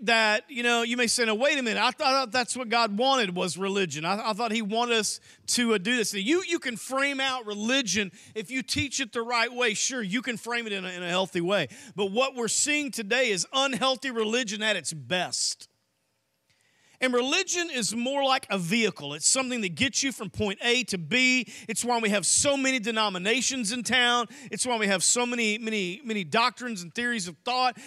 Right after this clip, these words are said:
is because people are choosing a vehicle. So they're saying, "I think this is the way I believe I'm gonna get in that vehicle." And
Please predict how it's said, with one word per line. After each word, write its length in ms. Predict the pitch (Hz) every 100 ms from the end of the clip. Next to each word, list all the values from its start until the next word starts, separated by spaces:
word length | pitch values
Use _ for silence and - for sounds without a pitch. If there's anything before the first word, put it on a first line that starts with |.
| 254
is 100 | 233
because 300 | 247 - 240
people 300 | 302 311 269
are 40 |
choosing 440 | 226 - 339 294 254
a 80 | 233
vehicle. 500 | 269 277 - 135 - _ _ _ _ _ _
So 120 | - 240
they're 80 |
saying, 220 | 220 254 254
"I 100 | 240
think 260 | - 311 311
this 180 | 254
is 140 | 240 185
the 80 | 247
way 220 | 233 226
I 180 | - 240
believe 300 | 240 233 247
I'm 100 | 269
gonna 120 | 247
get 160 | 214 240
in 120 | 247
that 200 | 302 285
vehicle." 560 | 208 185 170 - 95 - _ _ _ _ _ _ -
And 260 | 247 240